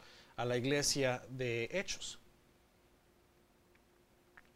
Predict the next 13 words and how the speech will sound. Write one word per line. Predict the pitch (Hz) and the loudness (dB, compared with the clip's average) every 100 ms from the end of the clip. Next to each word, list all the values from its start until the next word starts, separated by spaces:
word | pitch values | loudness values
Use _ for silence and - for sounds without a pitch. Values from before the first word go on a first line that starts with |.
| _ _ _ _ _ _ _ _ _ _ _ - | _ _ _ _ _ _ _ _ _ _ _ -20
Si | - - | -8 -4
usted | 156 170 143 | 0 0 2
recuerda, | 139 - 202 139 147 180 | 0 2 4 6 2 0
una | 185 170 | -2 0
de | |
las | 151 135 | 0 0
cosas | 151 151 165 | 0 -2 -2
principales | - 135 - 127 147 151 147 | -4 -6 -4 -2 0 2 0
que | - | -2
la | 123 | -2
iglesia | 117 143 151 143 | 0 0 -2 -2
de | 120 131 | 0 -2
Hechos | 143 131 117 | -2 -2 -2